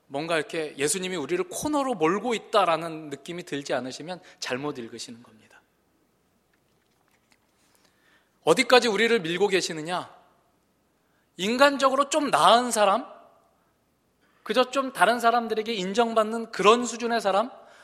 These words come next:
너희 시대의 그 유명한 서기관들과 바리새인들, 그래, 그 사람들, 그 수준 택도 없어.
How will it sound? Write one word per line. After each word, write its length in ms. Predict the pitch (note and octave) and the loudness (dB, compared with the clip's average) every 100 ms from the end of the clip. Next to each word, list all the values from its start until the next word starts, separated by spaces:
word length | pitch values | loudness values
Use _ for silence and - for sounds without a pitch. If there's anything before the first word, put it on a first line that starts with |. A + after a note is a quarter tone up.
| _ | _
너희 260 | B3 G#3+ B3+ | 6 8 6
시대의 380 | C4 A#3 A#3+ | 2 4 4
그 180 | A#3+ A#3 | 4 0
유명한 380 | F#3+ G#3 A#3 A#3 | 0 0 2 2
서기관들과 680 | A#3 C#4 C4+ B3 A#3 A#3 A#3+ | 2 -2 0 0 0 -2 2
바리새인들, 800 | F#3 F3 A3+ A3+ G#3 G#3+ A#3+ - - - | 4 4 4 -2 -2 -2 -2 -2 -14 -20
그래, 380 | - A#3+ A3+ C#3+ - - - | 2 6 6 4 -6 -20 -20
그 120 | - | -6
사람들, 600 | F#3 A3+ A3 G#3 A#3+ D4+ - - _ _ | 2 4 4 2 -2 -2 -8 -20 _ _
그 120 | - | -6
수준 460 | F3+ G#3 A#3+ C4 C#4 _ _ _ | -6 -4 -6 -6 -10 _ _ _
택도 360 | - A#3 - | -14 -14 -6
없어. 320 | E3+ - - | -6 -6 -16